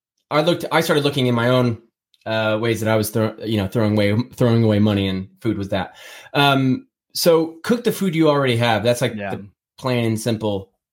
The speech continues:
Speaker 1: uh, answer. Cook
Speaker 2: Yeah,
Speaker 1: the
Speaker 2: and
Speaker 1: food
Speaker 2: that
Speaker 1: you already have.
Speaker 2: perspective too, thinking of, uh, just, I mean, if you're just throwing food in the trash, it's literally just toss your wallet in the trash then. You might as well just go,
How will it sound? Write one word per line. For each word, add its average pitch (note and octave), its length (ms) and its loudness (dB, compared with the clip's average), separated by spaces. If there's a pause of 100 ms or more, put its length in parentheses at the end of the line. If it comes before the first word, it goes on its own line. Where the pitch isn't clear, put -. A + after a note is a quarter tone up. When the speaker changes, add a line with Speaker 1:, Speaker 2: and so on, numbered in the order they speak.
Speaker 1:
uh, F#2+ 300 -8
answer. G2 460 -8 (300)
Cook C3+ 140 -4
Speaker 2:
Yeah, D3 80 4
Speaker 1:
the C#3+ 40 2
Speaker 2:
and C#3 80 2
Speaker 1:
food D3+ 80 4
Speaker 2:
that D#3 60 2
Speaker 1:
you G#2 60 0
already E3 200 2
have. G2 80 -2
Speaker 2:
perspective C#3+ 320 0
too, D3 200 2
thinking C3+ 380 0
of, A#2 140 -2
uh, A2+ 380 0 (240)
just, D3+ 220 -2
I C3 100 -6
mean, C3+ 320 -2
if C3+ 200 -10
you're C3+ 140 2
just D3+ 320 -2
throwing C#3+ 280 2
food C#3 220 -2
in C#3 60 -2
the A#2 60 -2
trash, A#2+ 380 -2
it's A2+ 160 -12
literally B2 340 -2
just D#3+ 240 -6
toss G3 240 2
your G3+ 120 2
wallet F#3+ 380 2
in A#2 100 0
the A2+ 60 -2
trash G#2 340 -2
then. G#2 160 -6
You A2 60 -4
might B2 140 -4
as C3+ 100 -4
well C#3+ 80 0
just C#3+ 220 -6
go, D3+ 200 2